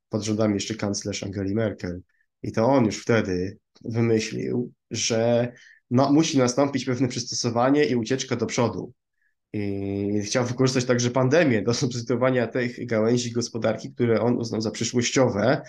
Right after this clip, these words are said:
I chyba, e, najważniejszym, e, najważniejszą dziedziną, w której Niemcy uważają, że mogą uzyskać,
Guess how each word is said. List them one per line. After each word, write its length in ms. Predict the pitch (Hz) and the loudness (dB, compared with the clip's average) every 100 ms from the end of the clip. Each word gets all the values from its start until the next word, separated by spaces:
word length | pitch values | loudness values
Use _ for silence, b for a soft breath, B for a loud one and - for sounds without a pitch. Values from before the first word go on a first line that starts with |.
| B B B - | B B B -4
I 340 | 120 120 123 - B - | 2 4 2 -2 B 0
chyba, 540 | 156 151 135 127 120 | 2 4 4 2 0
e, 440 | 120 120 117 117 - | -2 0 -2 -4 -2
najważniejszym, 1000 | 135 135 147 120 151 175 175 - 107 98 - | 2 4 4 4 4 4 2 0 -2 -4 -8
e, 580 | 104 104 101 101 110 120 | -6 -6 -6 -8 -8 -6
najważniejszą 1040 | 110 117 117 123 143 139 - 113 101 101 107 | -6 -4 -2 2 2 2 0 0 -2 -4 -2
dziedziną, 600 | 117 113 147 135 107 101 | -2 0 0 2 0 -2
w 80 | - | -4
której 260 | 120 110 | -2 0
Niemcy 340 | 120 135 135 120 | 2 0 0 -4
uważają, 420 | 117 120 131 113 | -2 2 2 2
że 160 | 110 | -2
mogą 320 | 117 117 117 113 | -4 -4 -4 -2
uzyskać, 880 | 107 139 139 117 107 101 - - | -2 -2 -4 -2 -2 -2 -8 -10